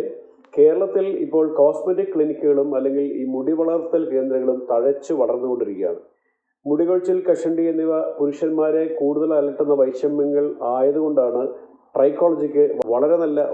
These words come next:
വളക്കൂറുള്ള മണ്ണായിട്ട് കേരളം മാറിയിട്ടുണ്ട്. പി ആർ പി, ജി എഫ് സി, ബയോട്ടിൻ പി ആർ പി തുടങ്ങി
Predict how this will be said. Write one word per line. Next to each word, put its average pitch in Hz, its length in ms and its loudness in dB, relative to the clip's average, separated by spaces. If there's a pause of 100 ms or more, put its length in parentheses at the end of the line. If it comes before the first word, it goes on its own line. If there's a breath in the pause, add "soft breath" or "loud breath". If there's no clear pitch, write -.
വളക്കൂറുള്ള 131 500 0
മണ്ണായിട്ട് 113 480 0
കേരളം 113 280 -2
മാറിയിട്ടുണ്ട്. 98 500 -8 (800)
പി 135 80 0 (120)
ആർ 143 60 2 (100)
പി, 143 100 0 (280)
ജി 123 180 -4
എഫ് 139 140 -2
സി, 147 80 0 (200)
ബയോട്ടിൻ 135 460 0
പി 143 120 2
ആർ 127 160 2
പി 139 60 2 (100)
തുടങ്ങി 131 300 0